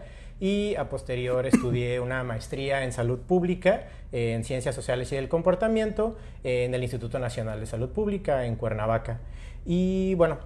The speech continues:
entre esas dos, eh, entre esos dos ejes, psicología y salud pública, me he estado especializando en temas que tienen que ver con consumo de drogas, diversidad sexual, violencia de género, masculinidades, V I H.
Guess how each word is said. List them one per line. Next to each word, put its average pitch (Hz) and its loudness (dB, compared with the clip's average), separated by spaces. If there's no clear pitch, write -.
entre 127 0
esas 139 2
dos, 139 0
eh, 120 -2
entre 120 0
esos 135 0
dos 143 2
ejes, 160 2
psicología 123 -2
y 120 -2
salud 113 -2
pública, 175 4
me 127 -2
he - 2
estado 127 4
especializando 123 -2
en 117 -4
temas 117 -2
que 113 -2
tienen 113 -2
que 113 -2
ver 110 -2
con 113 -4
consumo 107 -6
de 104 -4
drogas, 127 2
diversidad 104 -6
sexual, 139 -2
violencia 110 -2
de 101 -4
género, 131 2
masculinidades, 117 -2
V 113 0
I 117 2
H. 139 0